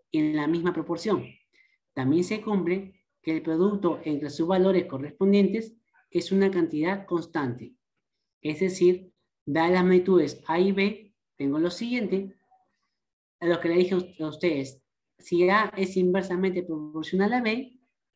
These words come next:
esto quiere decir que A por B va a ser una constante. Listo, ya está. Observaciones.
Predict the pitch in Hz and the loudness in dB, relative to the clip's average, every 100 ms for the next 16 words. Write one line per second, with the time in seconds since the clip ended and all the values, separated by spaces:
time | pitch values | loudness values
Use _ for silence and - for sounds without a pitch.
0 | _ _ _ _ 175 180 180 180 180 185 | _ _ _ _ -2 0 -2 2 6 6
1 | 196 - 208 202 247 - _ _ 143 147 | 4 0 -2 -2 -2 -10 _ _ -6 -4
2 | 175 208 202 190 240 - - 156 160 - | -4 -2 -2 -2 -4 -8 -8 -4 -4 -2
3 | 170 165 170 160 147 131 127 120 107 - | 0 2 0 -2 -4 -6 -6 -10 -10 -14
4 | _ _ _ _ _ _ _ _ _ _ | _ _ _ _ _ _ _ _ _ _
5 | _ - 185 - - _ _ _ _ _ | _ -2 -2 -2 -10 _ _ _ _ _
6 | 143 127 131 - _ _ _ _ _ _ | -6 -6 -12 -20 _ _ _ _ _ _
7 | _ _ _ _ _ 160 147 160 151 175 | _ _ _ _ _ -4 -2 -2 0 0
8 | 262 214 190 - | 2 2 2 0